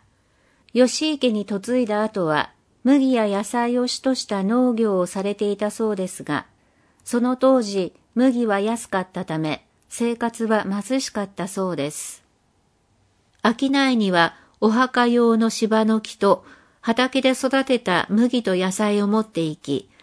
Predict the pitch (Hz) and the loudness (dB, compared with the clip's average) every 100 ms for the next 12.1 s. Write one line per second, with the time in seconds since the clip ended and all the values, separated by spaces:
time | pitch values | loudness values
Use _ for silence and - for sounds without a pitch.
0 | _ _ - 240 240 262 247 202 180 - | _ _ -4 2 4 4 4 2 -2 -6
1 | 190 185 190 202 196 190 180 _ _ - | -2 -2 -2 -2 0 2 0 _ _ -8
2 | 214 - 220 226 226 226 226 220 _ - | -6 -2 0 2 2 2 -2 -2 _ 0
3 | 202 220 208 220 226 233 214 156 151 160 | 0 0 0 2 2 2 -2 -6 -4 -6
4 | - - 120 - _ _ _ _ _ _ | -8 -6 -8 -8 _ _ _ _ _ _
5 | _ _ _ _ _ - 254 254 247 226 | _ _ _ _ _ -2 -2 2 2 2
6 | 214 190 180 165 160 - 202 233 233 226 | 0 0 0 0 -2 -2 -4 0 2 2
7 | 226 226 214 214 233 226 240 233 - 226 | 2 4 4 2 -2 -2 -2 -2 2 2
8 | 226 220 220 226 214 226 202 165 151 - | 2 0 2 0 0 0 2 0 -2 -4
9 | _ _ _ _ - 247 254 262 254 202 | _ _ _ _ 0 4 6 4 4 2
10 | - - - - 240 240 247 254 247 233 | 0 -2 -20 -6 0 4 6 6 4 2
11 | 240 247 254 262 240 202 196 196 170 160 | 2 0 -2 0 -2 -2 -2 0 0 -4